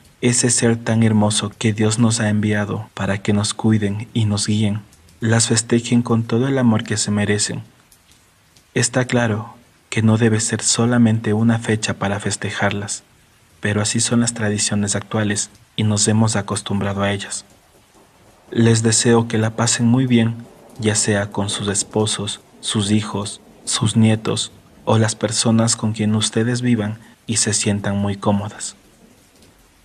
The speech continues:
Recuerden que sin ustedes, este proyecto no tendría ningún sentido. Y por eso y de corazón, mil gracias y un feliz Día de la Madre.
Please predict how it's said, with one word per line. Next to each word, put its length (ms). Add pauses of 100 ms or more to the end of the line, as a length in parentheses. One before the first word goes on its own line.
(200)
Recuerden 640
que 140
sin 280
ustedes, 600 (340)
este 340
proyecto 540
no 220
tendría 380
ningún 340
sentido. 480 (720)
Y 140
por 240
eso 320
y 80
de 160
corazón, 560 (640)
mil 260
gracias 640 (240)
y 100
un 140
feliz 440
Día 280
de 80
la 100
Madre. 420